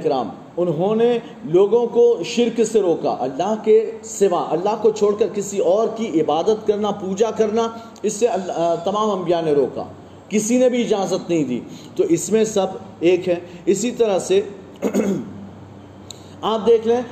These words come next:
کہ مکارم اخلاق، مکارم اخلاق یعنی کہ اعلیٰ اخلاق، اچھے اخلاق۔ اب یہ مکارم اخلاق میں ہے کیا؟ مثال کے طور پر آپ حضرت آدم سے لے کر آج تک، یعنی سرکار کے زمانے تک اور آج تک، بلکہ قیامت تک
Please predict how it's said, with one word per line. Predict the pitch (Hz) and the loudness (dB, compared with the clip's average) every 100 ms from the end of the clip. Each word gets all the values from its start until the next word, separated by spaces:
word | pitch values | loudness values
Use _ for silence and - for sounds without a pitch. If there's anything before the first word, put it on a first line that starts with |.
| - | -6
کہ | - | -2
مکارم | 190 180 214 220 240 | -2 0 0 2 2
اخلاق، | 208 - 170 160 - - - - - - - 110 | 0 -2 -2 -2 -4 -10 -16 -20 -20 -20 -16 -8
مکارم | 139 208 220 220 | -4 0 0 0
اخلاق | 190 208 214 226 - - - | -2 0 -2 -2 -8 -18 -10
یعنی | 135 190 | -2 0
کہ | 214 233 160 | 2 2 2
اعلیٰ | 170 185 160 | 0 0 0
اخلاق، | 151 160 147 147 | -2 -2 -2 0
اچھے | 208 208 233 | -4 0 0
اخلاق۔ | 170 - 123 101 - - - | 0 -2 -4 -4 -12 -20 -10
اب | 214 | -6
یہ | 262 | -2
مکارم | 214 220 220 220 | 0 0 0 0
اخلاق | 180 190 190 185 | 0 0 0 0
میں | 165 | 0
ہے | 165 | 0
کیا؟ | - 117 - - - | 0 -4 -6 -18 -8
مثال | 175 247 262 | -4 -2 2
کے | |
طور | 269 | 2
پر | 262 262 208 | 0 -2 -2
آپ | 226 185 | -2 -2
حضرت | 214 220 | -2 0
آدم | 175 190 220 220 | 0 0 0 -2
سے | 214 | 2
لے | 220 | 2
کر | 220 226 - | 4 0 0
آج | 180 233 202 214 | -2 0 0 2
تک، | 208 - - | 0 -2 -4
یعنی | 147 180 | -4 -2
سرکار | 180 160 190 190 | -2 0 0 2
کے | 196 | 0
زمانے | 165 175 185 | 0 -2 -2
تک | 185 190 | -4 -2
اور | 190 | 0
آج | 175 185 190 | 0 -2 0
تک، | 233 | 2
بلکہ | 226 214 226 | 2 2 2
قیامت | 196 196 | 0 0
تک | 202 | -2